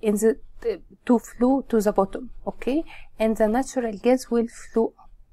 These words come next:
okay. Uh, here the natural gas is moving up and the lean glycol is moving down, which means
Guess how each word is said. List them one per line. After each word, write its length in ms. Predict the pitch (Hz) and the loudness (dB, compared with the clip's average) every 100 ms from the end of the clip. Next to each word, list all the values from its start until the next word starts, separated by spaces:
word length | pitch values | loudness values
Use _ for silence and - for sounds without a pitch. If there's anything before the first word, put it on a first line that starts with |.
| - | -4
okay. 360 | 190 - 311 359 - - - - _ _ - - - | -4 -2 -4 -6 -16 -20 -20 -20 _ _ -20 -10 2
Uh, 280 | 214 208 202 | 4 4 0
here 360 | 196 233 302 294 | 0 4 4 4
the 160 | 214 | 2
natural 400 | 202 233 - 208 | 0 -2 -4 -6
gas 280 | 185 214 214 | -2 -4 -4
is 180 | 214 - | -8 -10
moving 400 | 208 214 196 190 - | -8 -6 -6 -6 -4
up 280 | - 330 - - _ _ | 0 0 -2 -20 _ _
and 240 | 190 185 | -10 -8
the 200 | 175 185 | -6 -4
lean 260 | 185 208 214 | -2 -4 -6
glycol 500 | 208 202 196 - 220 | -6 -6 -6 -8 -8
is 180 | 185 - | -8 -8
moving 460 | 190 190 185 175 - | -10 -8 -8 -8 -2
down, 420 | 220 302 339 311 | 0 2 0 -2
which 460 | 214 226 - - - | -4 -6 -6 -12 -6
means 440 | 208 220 220 - | -4 -2 -2 -6